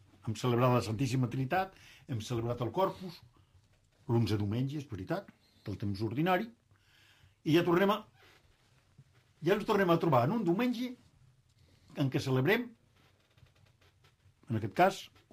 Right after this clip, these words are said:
la solemnitat de Sant Joan Baptista. Bé, el calendari és així, i també dir que és un sant, doncs, important, important del, del, del martirologi de l'Església romana.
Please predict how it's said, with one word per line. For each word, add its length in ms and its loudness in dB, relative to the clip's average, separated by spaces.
la 140 2
solemnitat 480 0
de 80 -4
Sant 200 -2
Joan 200 -4
Baptista. 400 -14
Bé, 160 6
el 120 -8
calendari 480 2
és 100 0
així, 220 -2
i 140 4
també 260 6
dir 160 4
que 80 2
és 120 2
un 120 0
sant, 220 -2
doncs, 240 -2
important, 640 0
important 560 -2
del, 80 -6
del, 140 -6
del 160 8
martirologi 680 6
de 180 0
l'Església 720 -2
romana. 380 -2